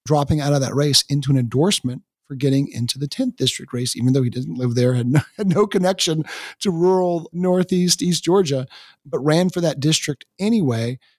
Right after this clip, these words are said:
with Trump's endorsement. Trump hasn't done too much. He's, you know, he sent out some supportive statements and things like that. He hasn't held a big rally here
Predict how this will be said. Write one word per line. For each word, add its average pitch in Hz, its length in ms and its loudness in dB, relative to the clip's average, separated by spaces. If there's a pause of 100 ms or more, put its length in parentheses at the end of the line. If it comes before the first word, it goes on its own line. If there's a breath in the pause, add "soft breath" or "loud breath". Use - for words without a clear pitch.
(140)
with 175 200 4
Trump's 165 320 0
endorsement. 131 580 -2
Trump 196 200 2
hasn't 175 380 -2
done 143 260 2
too 143 180 2
much. 117 360 0
He's, 120 340 0
you 147 60 2
know, 117 100 2
he 123 60 0
sent 143 200 2
out - 240 -4
some 135 160 0
supportive 127 480 0
statements - 640 -12
and - 100 -20
things - 180 -20
like - 100 -20
that. 117 180 -4
He 131 80 4
hasn't 127 220 4
held 123 220 2
a 117 40 0
big 110 240 -2
rally 120 320 2
here 113 320 -4